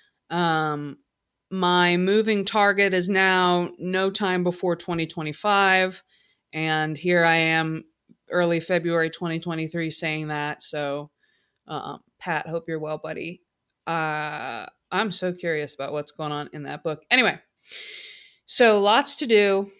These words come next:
lots to talk about in the future, but I just need a, a, a little time away.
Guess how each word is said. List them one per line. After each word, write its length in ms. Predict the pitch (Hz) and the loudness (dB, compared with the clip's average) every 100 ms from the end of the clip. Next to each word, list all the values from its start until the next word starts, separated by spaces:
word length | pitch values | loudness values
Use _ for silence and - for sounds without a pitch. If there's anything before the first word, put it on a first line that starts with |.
| _ _ _ _ - | _ _ _ _ -12
lots 340 | 180 190 220 | -2 0 0
to 80 | - | -6
talk 320 | - 190 180 | -2 0 0
about 460 | 185 180 175 170 165 - | 0 0 4 2 0 -4
in 180 | 185 | -2
the 60 | 196 | -2
future, 680 | 185 180 160 170 160 165 165 | -4 -6 -4 -2 0 -2 -2
but 180 | 165 156 | -2 -2
I 140 | 151 165 | 0 -2
just 240 | 175 180 | -4 -4
need 260 | 180 170 156 | -4 -4 -6
a, 640 | 165 160 - 165 160 - - | -4 -4 -2 -2 -2 -4 -6
a, 60 | |
a 20 | |
little 220 | 175 208 208 | -4 -4 -4
time 280 | 220 190 | -4 -4
away. 500 | 190 175 156 151 156 | -2 0 0 -2 -6